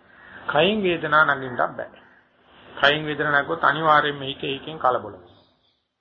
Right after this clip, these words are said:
විශ්‍රාම වෙන්නේ නෑ. විවේක වෙන්නේ නෑ. අනිත් එක මේ බාහිරින් එන ශබ්ද.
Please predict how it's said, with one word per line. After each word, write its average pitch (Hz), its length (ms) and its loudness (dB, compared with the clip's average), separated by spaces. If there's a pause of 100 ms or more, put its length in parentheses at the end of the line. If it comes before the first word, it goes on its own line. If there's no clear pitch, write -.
(760)
විශ්‍රාම 135 460 4
වෙන්නේ 127 340 -6
නෑ. 110 120 -10 (360)
විවේක 127 380 -4
වෙන්නේ 120 300 -4
නෑ. - 180 -16 (1200)
අනිත් 160 440 -8
එක 170 180 -6 (120)
මේ 175 220 0
බාහිරින් 156 560 4
එන 190 120 -2
ශබ්ද. 147 400 2